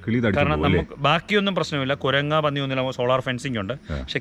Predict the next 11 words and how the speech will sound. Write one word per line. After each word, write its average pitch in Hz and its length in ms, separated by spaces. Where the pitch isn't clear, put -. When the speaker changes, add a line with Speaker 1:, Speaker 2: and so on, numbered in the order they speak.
Speaker 2:
കിളിക്ക് 143 220
നമുക്കൊന്നും 143 380
ചെയ്യാൻ 131 200
പറ്റത്തില്ല. 120 280
കിളി, 127 240
തത്ത, 120 180
Speaker 1:
ആ, 117 120
ആ, 71 240
Speaker 2:
ഇങ്ങനെയുള്ള 110 300
Speaker 1:
ആ. 69 120
Speaker 2:
ബുദ്ധിമുട്ടുകളുണ്ട്. 92 580